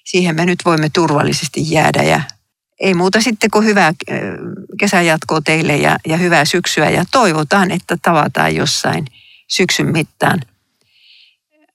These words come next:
Ai niin, onhan tässä nyt vielä, mm, mainostettava sitä, sitä Spotifyta, missä mulla on avoin raamattu, tai siis tämmönen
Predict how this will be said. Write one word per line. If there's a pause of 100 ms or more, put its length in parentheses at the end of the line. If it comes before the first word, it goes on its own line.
(300)
Ai
niin,
onhan
tässä
nyt
vielä,
mm,
mainostettava
sitä,
sitä
Spotifyta,
missä
mulla (480)
on
avoin
raamattu,
tai
siis
tämmönen